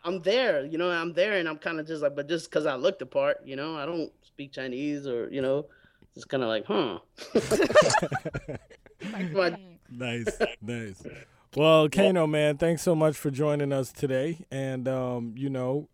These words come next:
Speaker 3: anytime you want to, uh, you know, check in with us, let us know. Uh, what's up, Tatiana?
Speaker 2: And before you peace out, Kano, tell us where we gonna f-, could find you, could find you and your work.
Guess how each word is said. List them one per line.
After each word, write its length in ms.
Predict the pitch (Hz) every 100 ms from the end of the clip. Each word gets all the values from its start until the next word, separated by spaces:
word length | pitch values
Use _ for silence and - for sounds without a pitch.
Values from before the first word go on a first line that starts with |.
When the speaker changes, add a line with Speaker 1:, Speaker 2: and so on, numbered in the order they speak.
| _
Speaker 3:
anytime 760 | 131 139 135 165 143 123 123 131 _ _ _ -
you 140 | 123
want 260 | 127 127 127
to, 200 | 123 120
uh, 320 | 117 117 110
you 120 | 101 123
know, 160 | 117
check 280 | 110 131 117
in 120 | 143
with 140 | 135 110
us, 240 | 107 -
let 200 | 113 110
us 220 | 113 -
know. 340 | 127 135 113 -
Uh, 240 | 117 120
what's 200 | 120 160
up, 100 | 160
Tatiana? 400 | 117 110 127 123
Speaker 2:
And 100 | 202
before 320 | 226 226 311
you 120 | 311 285
peace 260 | 294 269
out, 180 | 254 262
Kano, 360 | - 190 196 196
tell 180 | 233
us 80 | 240
where 100 | 226
we 80 | 208
gonna 180 | 202 190
f-, 220 | - 202
could 140 | 202
find 320 | - 208 208 160
you, 100 | 165
could 120 | 170
find 260 | 185 180
you 140 | 180 202
and 100 | 185
your 80 | 180
work. 300 | 185 -